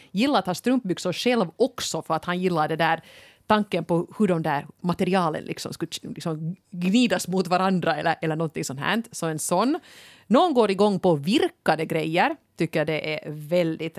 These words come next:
härligt. Vad hade vi annat här sen då? Ehm,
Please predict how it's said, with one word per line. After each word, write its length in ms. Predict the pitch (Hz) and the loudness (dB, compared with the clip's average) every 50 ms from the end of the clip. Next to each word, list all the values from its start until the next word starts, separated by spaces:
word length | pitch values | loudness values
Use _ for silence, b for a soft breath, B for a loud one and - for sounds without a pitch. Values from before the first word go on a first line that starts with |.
| - | -16
härligt. 840 | - - - - 175 165 165 165 170 175 185 233 285 277 _ - - - | -16 -14 -8 -4 -2 0 0 0 -2 -2 -4 -4 -4 -6 _ -14 -16 -10
Vad 140 | 175 190 214 | -8 -6 -4
hade 140 | 254 233 220 | -4 -4 -4
vi 160 | 185 202 185 - _ | -4 -6 -8 -8 _
annat 540 | 190 202 254 302 277 190 156 143 - - | -2 -2 0 0 0 -2 -2 -6 -8 -8
här 160 | - 170 151 151 | -6 -6 -6 -6
sen 240 | - 180 165 170 | -8 -10 -10 -6
då? 200 | 165 170 180 165 165 B B B B B B B B B _ | -2 -2 -2 -2 -4 B B B B B B B B B _
Ehm, 760 | - 175 175 175 170 170 175 175 175 170 170 170 170 170 175 | -8 -6 -4 -4 -4 -4 -4 -4 -4 -4 -4 -4 -4 -6 -6